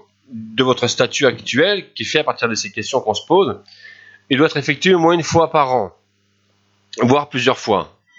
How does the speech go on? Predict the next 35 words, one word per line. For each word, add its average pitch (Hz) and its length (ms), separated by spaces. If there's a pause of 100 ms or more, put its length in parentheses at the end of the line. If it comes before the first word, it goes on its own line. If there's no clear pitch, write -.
Moi, 117 360
en 101 80
ce - 100
qui 107 60
me 98 60
concerne, 143 480
je 104 80
le 110 80
fais 131 160
tous 123 140
les 117 100
trimestres. - 560 (1160)
Et, 175 300
euh, 120 200
quand 123 220
on 131 80
se - 100
fait 156 160
ce, 110 480
ce 110 160
genre 120 180
de, 104 220
de, 98 300
de, 98 180
de 98 100
réflexion, 196 760 (1000)
on 123 100
peut 175 160
commencer 139 380
par 120 180
une 113 80
petite 151 260
analyse 127 540
une 101 160
fois, 135 500